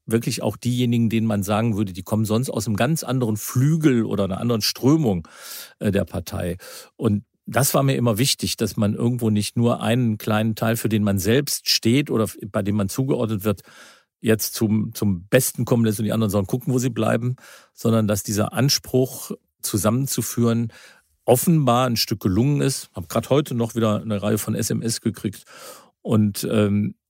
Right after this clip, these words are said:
ja, das macht ein gutes Gefühl, zu sagen, so, jetzt kommen mal die Neuen ran. Und, äh, eines möchte ich nicht, äh, anschließend, weil Sie davon ja gesprochen haben, es gibt ja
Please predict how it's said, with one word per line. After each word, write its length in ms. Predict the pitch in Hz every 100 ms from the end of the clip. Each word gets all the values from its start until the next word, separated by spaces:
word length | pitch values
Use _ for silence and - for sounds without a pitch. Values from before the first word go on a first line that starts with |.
| -
ja, 120 | 95
das 240 | 92 170
macht 240 | 120 - -
ein 60 |
gutes 320 | 101 117 -
Gefühl, 400 | - - 113 147 160
zu 160 | - 104
sagen, 500 | 101 107 117 123 131 _ _
so, 220 | 107 80 -
jetzt 300 | 123 - - _
kommen 180 | - 120
mal 140 | 110 98
die 80 |
Neuen 320 | 95 101 123 131
ran. 320 | 123 151 160 _ _ - - - - _ _
Und, 340 | - 107 101 -
äh, 380 | 107 104 117 - _ - -
eines 360 | 123 120 -
möchte 300 | 113 110 -
ich 180 | 107 -
nicht, 540 | 117 139 - - - -
äh, 160 | 117 110
anschließend, 640 | - 117 - 107 98 107 -
weil 140 | 101
Sie 200 | 95 120 _
davon 260 | - 101 107
ja 120 | 98
gesprochen 360 | 92 - 120 113
haben, 120 | 104
es 120 | -
gibt 220 | 117 110
ja 220 | 110 104